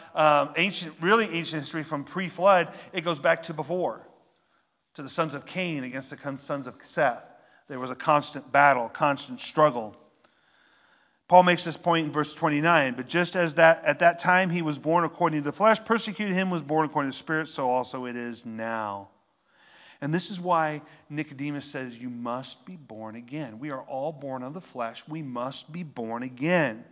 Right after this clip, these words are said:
of the Spirit. These verses that Paul is using and this history confirms that there will always, has been and always will be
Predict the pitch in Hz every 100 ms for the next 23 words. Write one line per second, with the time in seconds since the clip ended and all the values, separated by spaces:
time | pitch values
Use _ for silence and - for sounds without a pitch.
0 | _ _ _ _ _ 131 123 139 - -
1 | 180 143 120 - - _ _ _ _ _
2 | _ _ _ _ _ _ _ _ _ _
3 | _ _ _ _ _ _ _ _ _ _
4 | _ _ _ _ _ _ _ _ _ _
5 | _ _ _ _ _ _ _ _ _ 135
6 | 123 123 185 233 196 160 - 190 190 139
7 | 107 113 107 104 101 _ _ _ _ _
8 | _ _ _ _ _ 127 127 - 185 190
9 | - 117 107 - 113 - 165 123 110 113
10 | 127 117 110 107 107 - 127 143 175 170
11 | - - 170 180 180 170 185 165 135 143
12 | 147 151 147 131 123 127